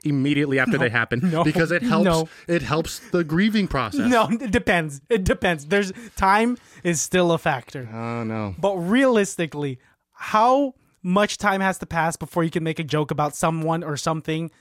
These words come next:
Speaker 2: where someone won't say, "Whoa, whoa, whoa, whoa, too soon"?
Speaker 1: As long as the joke is good, it doesn't matter. It takes as long as it takes to craft a good joke.
Speaker 2: Well, it also depends on, like, how
Speaker 1: And who you're delivering
Speaker 2: terrible
Speaker 1: it
Speaker 2: the
Speaker 1: to.
Speaker 2: situation
Speaker 1: Yeah, you
Speaker 2: was.
Speaker 1: can't be at ground zero with all those firemen at that, that pub that they all hang out in and be like, <laughs> "So nine eleven's a joke, right?" And then,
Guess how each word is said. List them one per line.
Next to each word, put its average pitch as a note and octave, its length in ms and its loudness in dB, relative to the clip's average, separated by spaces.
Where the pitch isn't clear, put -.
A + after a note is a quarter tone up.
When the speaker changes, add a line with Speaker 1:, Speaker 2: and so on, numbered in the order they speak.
Speaker 2:
where D#3 160 0
someone F#3 280 0
won't E3+ 160 -2
say, D#3+ 140 -2
"Whoa, D3+ 180 -2
whoa, D3 120 -4
whoa, C3+ 100 -6
whoa, B2 260 -10
too F3 180 -4
soon"? C3 300 -8
Speaker 1:
As A#2 160 0
long D3 180 0
as E3+ 100 2
the E3 100 2
joke C#3+ 260 0
is C3 100 -2
good, D#3+ 300 0
it - 80 -20
doesn't A#2 240 -2
matter. A#2 260 -4
It B2+ 120 -8
takes E3 220 -2
as C3+ 140 -2
long D#3+ 180 -2
as D3 100 -2
it C#3+ 80 -8
takes D3+ 220 -2
to B2+ 80 -8
craft C3+ 280 -2
a - 20 -4
good A2+ 200 -4
joke. G#2 200 -4
Speaker 2:
Well, F#3 120 -2
it F#3+ 60 -2
also F3+ 300 -2
depends D#3+ 340 -4
on, D3 80 -2
like, D3 160 -4
how C#3+ 380 -2
Speaker 1:
And C#3+ 100 0
who F#3 60 2
you're F3 100 2
delivering F#3 280 4
Speaker 2:
terrible B2+ 80 4
Speaker 1:
it - 20 0
Speaker 2:
the D3+ 60 -4
Speaker 1:
to. - 60 0
Speaker 2:
situation D#3 540 -2
Speaker 1:
Yeah, G3 40 -2
you - 20 -2
Speaker 2:
was. G#3 80 -6
Speaker 1:
can't G3+ 200 0
be F3 120 0
at C#3 100 0
ground C#3+ 340 0
zero C#3+ 240 0
with B2+ 160 -2
all C3+ 80 0
those B2+ 140 -2
firemen B2+ 420 -2
at A2 280 -4
that, G#2+ 260 -4
that G#2 220 -6
pub C3 180 -2
that A#2+ 140 -2
they A#2+ 40 0
all A2+ 100 -2
hang A2 140 -4
out G#2+ 140 -4
in A2 60 -6
and A2 80 -6
be A#2 80 -2
like, A2 180 -4
<laughs> A3+ 800 -6
"So G#3+ 80 2
nine A3 200 2
eleven's A3+ 340 2
a E3 40 0
joke, D3 300 -2
right?" D#3+ 280 2
And F3 140 2
then, D3+ 160 2